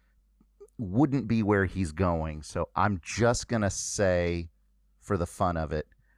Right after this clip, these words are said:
like, w-, are there any train, uh, names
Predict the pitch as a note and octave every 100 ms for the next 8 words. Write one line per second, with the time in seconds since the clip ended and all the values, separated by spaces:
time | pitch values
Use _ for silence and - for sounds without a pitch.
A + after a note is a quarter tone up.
0 | - G2 G#2+ G#2 - G#2+ G#2 G#2 A2+ A#2
1 | - - A2+ A2+ A#2+ A#2+ A#2+ A2+ _ _
2 | _ _ - F2 E2 E2 E2 E2 D2+ C#2+
3 | _ A2+ F#2+ G2+ G#2 G#2+ G#2+ G#2+ -